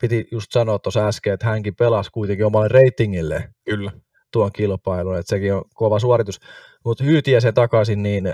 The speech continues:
Speaker 1: joo, tosiaan. En tiedä, mikä hänellä siellä, ehkä pelikirjaa tai pelitaktiikkaa, tai onko se putti, mikä vähän vielä laahaa, onko heittäminen tikis.
Speaker 2: No
Speaker 1: Niin,
Speaker 2: ei se
Speaker 1: niin,
Speaker 2: kyllä,
Speaker 1: ei,
Speaker 2: täytyy
Speaker 1: ei,
Speaker 2: sanoa,
Speaker 1: vaikea
Speaker 2: että
Speaker 1: sanoa.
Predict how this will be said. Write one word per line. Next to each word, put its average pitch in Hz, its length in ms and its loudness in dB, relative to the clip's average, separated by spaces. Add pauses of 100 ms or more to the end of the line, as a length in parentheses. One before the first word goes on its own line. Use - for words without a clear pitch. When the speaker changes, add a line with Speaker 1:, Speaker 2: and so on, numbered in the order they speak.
(280)
Speaker 1:
joo, 147 300 6 (120)
tosiaan. 117 460 2 (960)
En 180 160 6
tiedä, 160 280 6 (160)
mikä 143 240 2
hänellä 135 280 4
siellä, 117 260 2 (440)
ehkä 143 280 2 (260)
pelikirjaa 131 840 4
tai 127 500 2 (240)
pelitaktiikkaa, 131 920 2
tai 127 140 6
onko 120 120 4
se 117 220 0
putti, 123 400 0
mikä 120 200 2
vähän 123 220 4
vielä 123 180 6
laahaa, 120 640 4 (400)
onko 113 200 -2
heittäminen 117 640 2
tikis. 113 480 -4 (600)
Speaker 2:
No 110 80 0
Speaker 1:
Niin, 104 100 0
Speaker 2:
ei 117 80 0
se 110 80 -2
Speaker 1:
niin, 110 140 -2
Speaker 2:
kyllä, 101 280 -8
Speaker 1:
ei, 95 40 -8
Speaker 2:
täytyy 147 220 4
Speaker 1:
ei, 151 60 0
Speaker 2:
sanoa, 185 120 4
Speaker 1:
vaikea 190 180 6
Speaker 2:
että 170 100 6
Speaker 1:
sanoa. 160 180 6